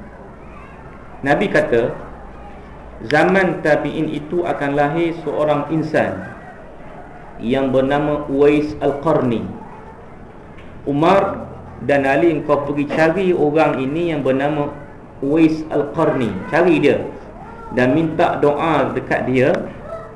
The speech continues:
iaitu minta dia doa supaya diampun dosa engkau berdua.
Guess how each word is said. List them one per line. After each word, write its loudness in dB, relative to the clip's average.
iaitu 0
minta 0
dia 4
doa 0
supaya 0
diampun -2
dosa 0
engkau 0
berdua. -2